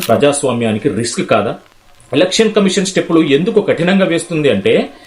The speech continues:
ఎవడి పేరు కావాలంటే వాడి పేరు ఓటర్ లిస్టులో పెట్టేస్తే అది ఎన్నిక కాదు, ప్రజాస్వామ్యం అంతకంటే కాదు. అందుకే ఈసీ ఈసారి ఎస్ఐఆర్ను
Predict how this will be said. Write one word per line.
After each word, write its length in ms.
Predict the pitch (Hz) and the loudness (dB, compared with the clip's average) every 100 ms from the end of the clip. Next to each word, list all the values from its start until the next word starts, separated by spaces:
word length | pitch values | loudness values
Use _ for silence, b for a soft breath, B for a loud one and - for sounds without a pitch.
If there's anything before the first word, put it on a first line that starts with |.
| B - | B -4
ఎవడి 280 | 117 151 208 | 0 2 2
పేరు 240 | 156 185 | 2 2
కావాలంటే 500 | 208 170 165 170 165 | 2 2 4 2 0
వాడి 280 | 139 127 143 | 2 2 2
పేరు 240 | 143 151 | 2 2
ఓటర్ 380 | 135 113 139 156 | 2 0 0 2
లిస్టులో 260 | 151 - 151 | 2 2 0
పెట్టేస్తే 480 | - 120 143 - 160 | 0 0 -2 2 0
అది 320 | 135 135 - | 2 2 0
ఎన్నిక 300 | 131 156 202 | 0 0 0
కాదు, 320 | 196 160 147 | 2 2 2
ప్రజాస్వామ్యం 680 | 190 123 127 147 147 139 156 | 2 2 0 0 0 0 -2
అంతకంటే 420 | 110 104 123 135 | -2 -2 -2 -2
కాదు. 260 | - 117 98 | 0 0 -2
అందుకే 360 | 95 123 151 156 | -4 -4 -2 0
ఈసీ 380 | 107 131 - | 2 0 2
ఈసారి 560 | 156 143 139 127 139 151 | 4 4 4 2 0 -2
ఎస్ఐఆర్ను 460 | 131 175 160 135 | -2 2 2 2